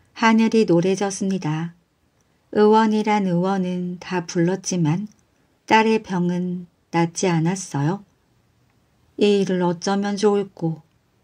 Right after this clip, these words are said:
정승이 땅이 꺼져라 한숨을 쉬는데 총각이 대문을 열고 들어섰습니다. "제가 따님의 병을 고칠 수 있습니다."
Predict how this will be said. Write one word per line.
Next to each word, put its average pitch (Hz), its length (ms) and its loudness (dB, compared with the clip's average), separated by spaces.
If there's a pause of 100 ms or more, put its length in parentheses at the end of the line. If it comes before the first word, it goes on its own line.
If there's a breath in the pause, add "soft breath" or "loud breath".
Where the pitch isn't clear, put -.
(460)
정승이 220 720 2
땅이 220 400 0
꺼져라 196 600 0
한숨을 214 560 -2
쉬는데 190 640 -2 (540 soft breath)
총각이 233 640 2
대문을 208 600 0
열고 160 340 0
들어섰습니다. 170 1120 -4 (840)
"제가 208 420 2
따님의 214 480 0
병을 196 340 -2
고칠 180 380 -4
수 - 160 -2
있습니다." 165 680 0